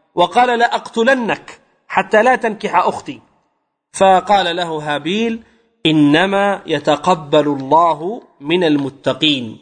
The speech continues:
كما في الآيات، فطوعت له نفسه قتل أخيه فقتله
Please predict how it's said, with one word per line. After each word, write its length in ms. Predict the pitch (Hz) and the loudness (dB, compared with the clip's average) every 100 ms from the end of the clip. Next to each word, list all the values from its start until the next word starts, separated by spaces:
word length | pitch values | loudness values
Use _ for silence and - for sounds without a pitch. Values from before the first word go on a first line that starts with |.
| - | 0
كما 260 | 262 247 | 2 2
في 100 | 190 | 0
الآيات، 560 | 170 160 147 139 113 - - _ _ _ _ _ - | -2 0 0 0 -4 -12 -20 _ _ _ _ _ -2
فطوعت 680 | 160 185 185 160 147 147 156 | 0 2 2 0 -4 -4 -4
له 280 | 151 139 | -4 -2
نفسه 580 | 147 170 - 135 165 247 | -2 -2 -4 0 2 0
قتل 340 | - 170 - 147 | 0 -4 -2 -2
أخيه 520 | 135 135 220 220 233 | 0 -2 0 2 2
فقتله 760 | 240 240 254 226 175 147 123 | 2 2 0 0 -2 -4 -8